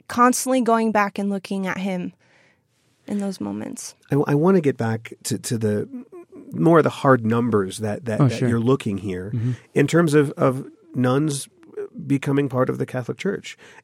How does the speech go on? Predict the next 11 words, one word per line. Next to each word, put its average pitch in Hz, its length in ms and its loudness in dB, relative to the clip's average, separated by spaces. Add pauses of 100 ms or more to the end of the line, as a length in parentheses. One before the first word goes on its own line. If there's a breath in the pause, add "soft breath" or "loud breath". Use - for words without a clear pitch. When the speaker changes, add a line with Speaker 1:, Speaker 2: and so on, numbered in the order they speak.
Speaker 2:
is 147 140 4
there 170 140 4
a 147 60 6
hard 170 300 4
and 151 120 -2
fast 143 300 -4
number 135 260 6
you 120 160 2
want 123 200 2
to 123 80 0
attain? 107 500 -6